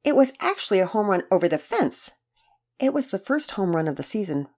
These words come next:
by anyone on Pearson's team, and it wasn't just a ball that rolled to the fence. It was a blast over the fence, and of course, Shane's teammates were in awe. But no one was in awe of Shane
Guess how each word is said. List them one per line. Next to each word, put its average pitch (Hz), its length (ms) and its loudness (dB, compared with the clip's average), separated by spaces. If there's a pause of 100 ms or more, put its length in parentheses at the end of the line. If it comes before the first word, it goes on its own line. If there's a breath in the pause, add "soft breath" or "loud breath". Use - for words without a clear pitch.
by 160 160 -4
anyone 196 340 2
on 143 100 -2
Pearson's 151 480 -6
team, 139 420 -4 (340)
and 269 120 2
it 262 100 0
wasn't 294 300 0
just - 320 -4
a 165 60 0
ball 156 360 2
that - 200 0
rolled 160 460 2
to 143 100 -8
the 139 100 -4
fence. - 540 0 (500)
It 285 160 0
was 247 140 2
a 208 60 2
blast 170 480 -2 (320)
over 254 260 4
the 165 100 -2
fence, 131 500 -4 (440 soft breath)
and 233 140 2
of - 100 -2
course, - 540 -2 (240)
Shane's 233 460 -2
teammates 175 560 -4
were 151 140 -4
in 147 140 -2 (100)
awe. 151 360 -4 (500)
But 160 180 -4
no 160 320 0
one 185 220 2
was 139 140 2
in 143 100 2
awe 135 160 2
of 127 100 0
Shane 139 460 0